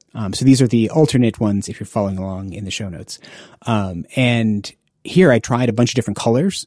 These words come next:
for my, uh, my start free trial button. It turns out in this case, color didn't matter at all, which I was in some ways heartened to see, 'cause it means it was a variable I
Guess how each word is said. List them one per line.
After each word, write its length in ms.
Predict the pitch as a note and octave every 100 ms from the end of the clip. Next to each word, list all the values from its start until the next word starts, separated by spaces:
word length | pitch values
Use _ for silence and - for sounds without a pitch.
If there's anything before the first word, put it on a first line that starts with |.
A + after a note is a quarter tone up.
| -
for 400 | - C#3+ D3 D3
my, 460 | C#3 C#3 C3 C3 -
uh, 280 | B2+ G#2+ F#2+ _ _
my 140 | C3 A#2+
start 240 | - B2
free 120 | C3
trial 220 | A#2 B2
button. 320 | B2 B2+ F3 - _ -
It 60 | C#3
turns 180 | D#3+
out 80 | D3+
in 60 | C#3+
this 140 | C#3+
case, 200 | D3+ C3+
color 300 | - D#3+ F3
didn't 180 | D3 C3
matter 220 | A#2+ A#2+
at 60 | A2
all, 260 | D#2 A#1+ _ _
which 240 | - - _ -
I 80 | G#2
was 180 | G#2 - -
in 140 | B2+
some 100 | C3+
ways 140 | A#2 B2 F#2+ -
heartened 360 | - C3 B2 B2
to 60 | A#2+
see, 200 | C3 B2
'cause 120 | -
it 80 | A2
means 320 | A#2 G#2+ -
it 80 | -
was 120 | A#2+
a 60 | A2+
variable 400 | C3 C3 B2+ A#2+
I 160 | A2